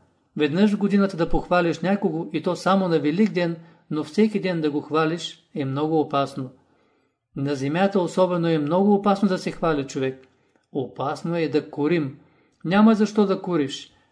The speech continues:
Колкото е опасно едното, толкова опасно е и другото. И корене, и хвалене, и двете имат егоистична подкладка. Ние хвалим някой човек защо? За да го подкупим. Мисълта ни не е, че той е благороден,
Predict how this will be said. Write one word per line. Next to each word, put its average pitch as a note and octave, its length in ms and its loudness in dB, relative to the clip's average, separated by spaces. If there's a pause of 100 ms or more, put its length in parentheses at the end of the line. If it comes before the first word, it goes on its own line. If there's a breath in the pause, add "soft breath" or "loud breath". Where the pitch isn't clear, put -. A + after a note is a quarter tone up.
Колкото G3+ 400 4
е F#3 40 4
опасно F3 440 0
едното, E3 640 -2 (220)
толкова D#3+ 440 2
опасно D#3 500 -4
е C#3+ 40 -4
и C3+ 160 -4
другото. C3+ 500 -4 (680)
И D3 160 -6
корене, F#3 720 0
и D#3 100 -4
хвалене, F3+ 680 -2 (280 soft breath)
и D3+ 160 -4
двете F3 320 -2
имат F3 420 -4
егоистична D3 680 -4
подкладка. C3 640 -6 (1200)
Ние G#3 220 8
хвалим G3+ 360 2
някой F#3 360 0
човек D#3+ 360 -2
защо? D#3 520 -2 (540 soft breath)
За D3 160 4
да C#3 100 2
го C3 140 -6
подкупим. C3+ 600 -4 (440)
Мисълта C#3 500 -2
ни E3 120 -2
не D3 180 -2
е, G3 100 0
че G3 180 -2
той F#3 180 2
е E3+ 120 -2
благороден, D#3+ 680 2